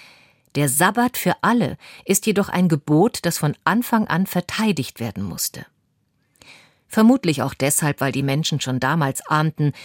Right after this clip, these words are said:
dass ein freier Tag pro Woche keine Selbstverständlichkeit ist.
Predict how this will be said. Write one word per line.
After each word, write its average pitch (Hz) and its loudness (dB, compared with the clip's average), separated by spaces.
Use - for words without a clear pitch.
dass 156 -2
ein 180 0
freier 180 0
Tag - -4
pro 147 -4
Woche 180 -2
keine 160 0
Selbstverständlichkeit - -4
ist. - -12